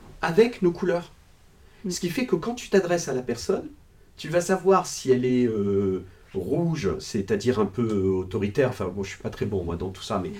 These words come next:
Speaker 1: rouge, un peu autoritaire. Jaune, si elle va se permettre d'être créative, et cetera. Euh, bleu, c'est, euh, très dans la norme, très dans la règle, et cetera. Et du coup, quand tu t'adresses à la personne, tu t'adresses, euh,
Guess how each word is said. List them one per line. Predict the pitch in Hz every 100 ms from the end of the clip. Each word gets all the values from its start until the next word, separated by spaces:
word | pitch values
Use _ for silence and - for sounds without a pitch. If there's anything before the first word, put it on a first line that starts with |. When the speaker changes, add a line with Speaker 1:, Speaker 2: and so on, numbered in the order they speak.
| - 107
Speaker 1:
rouge, | 120 156
un | 110
peu | 98
autoritaire. | 120 107 98 113 - 220 226
Jaune, | 160 123 170 175
si | 160 -
elle | 220
va | 120
se | 117 -
permettre | 123 131 127 - 98
d'être | 98
créative, | - - 107 117 - 131
et | 107
cetera. | - 98 127 196 220 - - -
Euh, | 107
bleu, | 110 139 190 202
c'est, | 190 - 139 139
euh, | 107
très | 101 -
dans | 135
la | 131 131
norme, | 139 139 143
très | - 135
dans | 117
la | 113
règle, | 123 113
et | 98
cetera. | - - 151 - - - - - - - - -
Et | 131
du | 147 185
coup, | -
quand | - -
tu | -
t'adresses | 202 196 262 262
à | 196
la | 165
personne, | 175 160 214 277 277
tu | -
t'adresses, | - 139 190 - - - -
euh, | - -